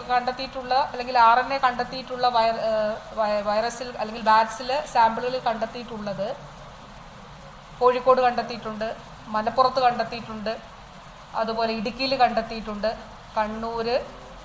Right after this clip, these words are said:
വയനാട്, ഈ ജില്ലകളിലെല്ലാം നമ്മൾ കണ്ടെത്തിയിട്ടുണ്ട്. വയനാട് കഴിഞ്ഞ, ഏറ്റവും ഒടുവിൽ വയനാടാണ് നമ്മൾ ആർ എൻ എ കണ്ടെത്തിയിരുന്നു, ലൈവ് വൈറസിന്റെ സാന്നിധ്യം. ആന്റിബോഡി എന്ന് പറയുമ്പം ഒരിക്കൽ വൈറസ് ഉണ്ടായിരുന്നു, ആ വൈറസിനോട് ശരീരത്തിൽ ഉണ്ടാകുന്ന പ്രതിരോധം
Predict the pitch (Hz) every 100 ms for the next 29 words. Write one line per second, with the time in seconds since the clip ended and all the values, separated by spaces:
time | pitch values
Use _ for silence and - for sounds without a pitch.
0 | 202 214 226 240 247 240 302 - 254 254
1 | 262 269 262 240 269 285 262 240 214 196
2 | 196 180 190 196 - - - - - -
3 | - - - - 233 240 269 285 330 285
4 | 277 294 285 262 277 285 277 294 294 254
5 | 262 269 226 208 202 214 214 247 294 311
6 | 285 208 185 175 170 175 185 196 269 330
7 | 285 262 247 247 233 208 190 185 185 185
8 | 214 240 277 294 302 294 285 285 320 233
9 | 226 226 339 330 302 285 311 302 277 269
10 | 269 269 320 - - - - - - -
11 | 240 285 294 269 277 285 277 285 285 302
12 | 349 262 262 269 - 277 254 262 262 269
13 | 285 277 240 262 254